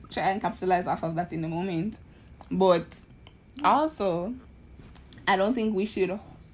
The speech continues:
hold women's news leaking against them because it's, like, to be realistic, everybody takes news. Everybody has taken news.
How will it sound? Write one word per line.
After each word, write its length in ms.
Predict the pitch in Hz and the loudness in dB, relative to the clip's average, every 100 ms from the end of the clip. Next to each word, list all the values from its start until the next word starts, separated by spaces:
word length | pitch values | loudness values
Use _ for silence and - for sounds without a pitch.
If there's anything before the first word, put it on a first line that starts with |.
| - | -20
hold 440 | - 208 202 185 180 | -6 0 2 2 0
women's 480 | 185 190 175 180 196 | -2 -2 -4 -4 -4
news 300 | 170 170 175 | -2 -2 -4
leaking 420 | 165 185 165 151 | -8 -6 -6 -4
against 520 | - 156 151 160 - | -6 -6 -4 -6 -6
them 300 | 151 151 - - - - - | -10 -8 -10 -12 -20 -18 -6
because 720 | 202 - 220 208 202 202 240 - | -6 0 2 4 2 -2 -6 -10
it's, 320 | 220 - - - - - - 175 | -10 -10 -14 -20 -20 -20 -14 2
like, 260 | 208 - | 2 2
to 80 | - | -2
be 100 | 247 | -2
realistic, 420 | 262 254 - 247 - | 0 0 -2 -6 -6
everybody 340 | 233 226 226 | -4 -4 -4
takes 300 | 226 214 - | -6 -8 -8
news. 360 | 196 214 208 - | -6 -4 -6 -8
Everybody 320 | 170 175 165 | -8 -6 -4
has 220 | 196 165 - | -4 -6 -6
taken 400 | - - 175 160 | -10 -8 -6 -4
news. 380 | 160 160 208 | -2 -4 -8